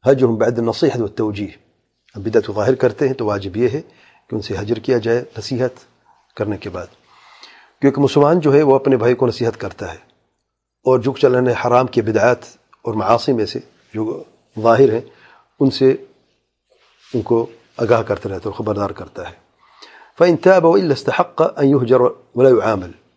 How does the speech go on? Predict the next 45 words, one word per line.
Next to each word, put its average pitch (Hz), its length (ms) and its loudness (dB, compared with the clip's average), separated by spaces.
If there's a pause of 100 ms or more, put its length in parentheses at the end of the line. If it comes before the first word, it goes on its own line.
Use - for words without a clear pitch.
(280)
اگر 113 160 0
تو 113 140 -4
توبہ 113 220 0
کر 151 140 0
لے 139 120 0
تو، 135 80 -6
تو 120 100 -10
اچھی 175 180 -6
بات 139 260 0
ہے، 156 60 -12 (520)
اور 120 120 0
اگر 113 180 0
ایسا 117 180 -2
نہیں 139 120 0
کرتا 113 320 -6 (480)
تو 110 240 -4 (380)
حق 113 160 -6
یہی 120 140 0
کہ 110 280 -6 (420)
اس - 120 -14
کے، - 80 -8 (440)
اسے 117 200 -6
حجر 113 220 0
کیا 107 160 -8
جائے، 101 120 -6
دوری 104 200 -8
اختیار 92 280 -14
کی - 180 -18
جائے۔ 92 160 -18 (1080)
إِلَّا، 139 360 4
دیکھیں 123 220 -2
ذرا 104 240 -6 (120)
غور 101 120 -8
کریں، - 400 -8
إِلَّا 165 240 4
إِذَا 127 300 4
كَانَ 151 340 2
الهجر، 127 480 -2 (220)
الهجر 135 340 2
يترتب 123 480 2
عَلَيْهِ 147 440 2
مَا 139 140 2
لَا 143 60 4
تُحْمَدُ 120 340 -4
عُقْبَاهُ، 98 520 -14